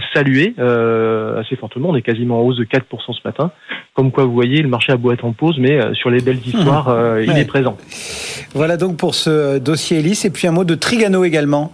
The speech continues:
Speaker 1: Oui, alors là, c'est une, euh, une information, euh, plutôt sectorielle, euh, qui touche, enfin, qui est pas vraiment celle de, euh, spécifique à Trigano, mais un de ses concurrents allemands, qui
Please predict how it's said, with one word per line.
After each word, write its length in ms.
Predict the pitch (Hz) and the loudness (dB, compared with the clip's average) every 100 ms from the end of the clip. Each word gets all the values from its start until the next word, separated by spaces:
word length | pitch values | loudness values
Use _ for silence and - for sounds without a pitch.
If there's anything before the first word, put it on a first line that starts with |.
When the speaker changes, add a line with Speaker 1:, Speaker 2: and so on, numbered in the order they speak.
| - - _ - - - - | -16 -20 _ -20 -20 -18 0
Speaker 1:
Oui, 80 | 175 | 2
alors 160 | 175 | 4
là, 100 | 180 208 - | 2 0 -2
c'est 180 | 180 | -2
une, 160 | - 175 | 0 2
euh, 800 | 165 156 156 151 147 147 147 147 | 2 2 2 2 0 -2 -2 -4
une 120 | 147 | -2
information, 840 | 165 - 170 165 160 - 180 180 143 | -2 0 0 2 0 -2 0 2 4
euh, 140 | 131 | 2
plutôt 300 | 127 170 180 160 | 0 -4 -4 -2
sectorielle, 560 | 180 - 151 147 151 151 | -4 -2 0 2 2 2
euh, 320 | 123 117 117 | 2 2 -2
qui 180 | - _ - | -8 _ -18
touche, 120 | 131 | -12
enfin, 160 | - 110 | -6 -6
qui 120 | - | -6
est 20 | |
pas 140 | 110 123 | -4 -2
vraiment 260 | 123 127 123 | 0 -2 -2
celle 140 | 131 | -4
de, 80 | 120 | 0
euh, 600 | 117 113 117 120 113 - | -2 -2 -2 -2 -4 -6
spécifique 440 | - 120 - 123 - | -6 -6 -4 -4 -4
à 40 | |
Trigano, 280 | 117 139 185 | -2 0 2
mais 240 | 160 143 - | 4 2 -2
un 120 | 160 180 | 0 0
de 100 | 165 | 0
ses 60 | 151 | -2
concurrents 500 | 147 139 - 131 131 | -2 -2 0 0 2
allemands, 320 | 123 127 196 | 2 2 0
qui 80 | 202 | -2